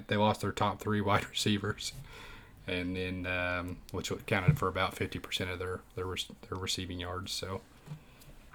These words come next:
nothing about this, um, should be a close game at all. Um, but yeah,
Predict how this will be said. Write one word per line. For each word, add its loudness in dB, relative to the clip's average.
nothing 12
about 12
this, 4
um, 2
should 0
be 2
a -2
close 2
game 2
at 2
all. 4
Um, -4
but 0
yeah, 2